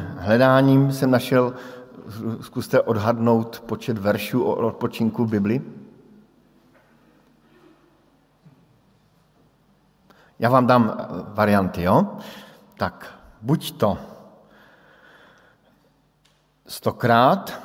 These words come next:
nebo dvě stěkrát,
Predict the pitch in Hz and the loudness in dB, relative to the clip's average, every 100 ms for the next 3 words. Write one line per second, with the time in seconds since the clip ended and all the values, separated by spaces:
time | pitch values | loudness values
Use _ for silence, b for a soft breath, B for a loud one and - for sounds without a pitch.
0 | B B B B B B B B _ 113 | B B B B B B B B _ -4
1 | 110 104 92 - - - - - b b | 0 2 0 -2 -16 -20 -20 -20 b b
2 | b b b b - 95 110 - 147 127 | b b b b -14 -2 -2 -2 -4 0
3 | 123 120 120 120 | 2 4 4 0